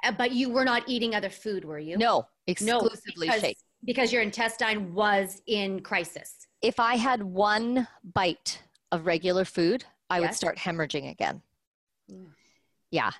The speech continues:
Speaker 2: it was that bad. So those wounds, and, you know, of course I was doing other things. I was doing implant herbal enemas with, with herbs to actually heal the mucosal lining and stop the bleeding.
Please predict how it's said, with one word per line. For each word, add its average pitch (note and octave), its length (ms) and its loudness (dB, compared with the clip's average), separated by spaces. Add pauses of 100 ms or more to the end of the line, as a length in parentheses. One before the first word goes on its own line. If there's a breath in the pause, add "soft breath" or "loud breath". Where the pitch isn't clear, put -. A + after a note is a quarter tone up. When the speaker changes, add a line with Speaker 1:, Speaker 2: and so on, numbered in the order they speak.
Speaker 2:
it F#3+ 120 4
was F3 240 4
that D#3 300 2
bad. G2+ 400 0
So - 240 2
those G#3 400 4
wounds, G3 600 0
and, A3 180 2
you B3 60 4
know, B3 80 4
of - 80 -2
course B3 220 2
I G#3+ 100 4
was G3 160 4
doing F#3+ 240 4
other F3 240 2
things. E3 320 -2
I E3 80 2
was D#3+ 160 0
doing E3+ 320 -2
implant F#3 600 -2
herbal E3 320 2
enemas D#3+ 640 -2
with, E3 160 -4 (260)
with D#3+ 260 2 (260)
herbs F3 380 4
to - 140 0
actually D#3+ 460 -2
heal G3 460 2
the D#3 100 -4
mucosal D#3+ 480 0
lining D3+ 420 0
and C#3 120 -10
stop - 440 0
the D#3 100 -6
bleeding. C#3+ 520 -4